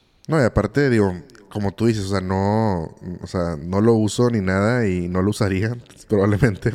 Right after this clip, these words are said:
pero, pero me da gusto que, que, pues, estén trabajando en esto, porque sí es una función muy, pues, muy útil. O sea, en, como tú dices, en Apple lo vemos con AirDrop,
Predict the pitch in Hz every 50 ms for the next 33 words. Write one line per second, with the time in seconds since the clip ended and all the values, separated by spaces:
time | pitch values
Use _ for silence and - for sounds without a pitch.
0 | - - 113 104 101 90 87 82 - - - - - - - - - _ _ -
1 | 107 104 101 98 90 101 98 98 95 92 104 101 - - 120 110 - 117 104 95
2 | 90 87 87 85 85 - - - - - _ - 98 95 95 90 87 87 87 85
3 | 85 82 82 82 82 85 - - 110 107 101 101 101 101 117 127 120 113 120 120
4 | 117 107 113 135 - - 113 87 90 92 90 - 98 90 - - 95 87 - -
5 | 117 113 113 113 107 - - 107 95 - - 95 92 92 98 101 101 101 98 98
6 | 98 101 101 101 95 87 82 85 - _ - - - - - _ _ _ _ _
7 | - 120 120 120 123 123 120 131 131 131 143 123 107 101 110 107 101 - - -
8 | - 107 107 104 92 - 107 110 104 - - 120 123 113 98 95 104 - - 101
9 | 101 101 101 101 101 - 113 113 113 107 104 101 98 107 107 104 - - 104 98
10 | 98 95 98 92 90 101 104 107